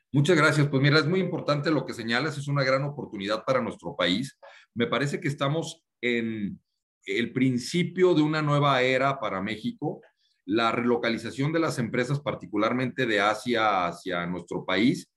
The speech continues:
van a generar una dinámica económica sin precedentes, conforme lo hemos visto en los últimos años, y está iniciando apenas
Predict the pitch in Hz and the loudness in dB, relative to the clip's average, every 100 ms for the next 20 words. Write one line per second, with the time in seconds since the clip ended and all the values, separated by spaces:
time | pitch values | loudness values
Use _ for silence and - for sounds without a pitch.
0 | _ _ - 113 135 139 123 107 104 104 | _ _ -4 -2 0 0 -2 -2 0 2
1 | 117 139 139 - _ - 131 143 135 113 | 4 2 0 -6 _ -2 0 2 0 -2
2 | 131 139 127 110 107 117 123 135 113 - | -4 -2 -4 -4 -4 -4 -4 -4 -6 -2
3 | 156 147 160 139 107 107 131 135 170 170 | -2 -2 -2 -2 -2 0 0 -2 -4 -6
4 | - _ _ _ 117 104 104 101 104 107 | -10 _ _ _ -2 0 0 0 2 2
5 | 123 135 117 131 127 - 131 131 - 104 | 4 2 2 2 0 0 2 2 0 0
6 | 98 98 95 - 120 - 120 101 139 165 | 0 0 -2 -2 -6 -6 -6 -2 -2 -2
7 | 147 - - - 123 160 190 202 180 - | -6 -10 -14 -2 0 2 2 2 0 0
8 | 185 190 196 175 127 151 156 156 143 - | 0 2 4 4 4 2 2 0 -2 -6